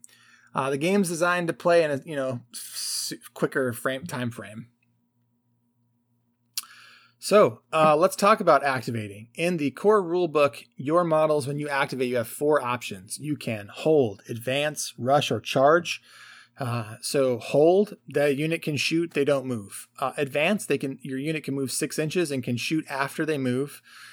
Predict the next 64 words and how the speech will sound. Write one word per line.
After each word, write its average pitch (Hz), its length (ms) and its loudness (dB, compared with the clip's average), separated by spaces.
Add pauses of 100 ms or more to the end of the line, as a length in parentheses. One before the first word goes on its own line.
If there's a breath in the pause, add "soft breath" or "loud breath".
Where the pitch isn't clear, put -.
(120)
You 143 120 -2
can 143 80 0
take 139 180 0
a 123 60 0
rush 120 540 2
order, 120 360 -2
which 143 180 -4
allows 123 240 0
you 123 60 -4
to 127 60 -2
move 120 160 -4
twelve 143 340 4
inches, 123 280 -2
but 113 80 -6
you 110 140 -6
can't 151 320 -8
shoot. 202 340 -4 (460 loud breath)
Uh, 120 200 -2
and 135 120 -6
you 143 80 -2
can 147 100 -8
do 139 140 2
a 120 140 2
charge 160 680 0
order, 107 280 -6
which 113 160 -8
allows 127 280 0
you 135 60 -4
to 131 80 -2
move 131 420 -4
twelve 156 320 4
inches, 156 340 0
but 139 120 -4
you 127 100 0
must 147 360 2
get 156 100 0
into 143 120 -2
base 135 280 2
contact 139 460 -2
with 123 120 -6
an 123 80 -2
enemy 151 320 -4
and 139 80 -4
you 120 80 -4
cannot 135 300 -4
shoot 139 280 -4
at 135 160 0
any 139 180 -4
point. 123 340 -4 (1900)
And 143 120 -6
you 135 60 -2
have 147 280 2
to 156 80 -6
get 143 200 0
at 143 80 0
least 135 260 0
one 131 220 0
model 123 300 -2
into 139 100 -8
base 127 240 -6
contact 113 480 -6
with 120 140 -8
your 131 100 -10
target. 120 360 -8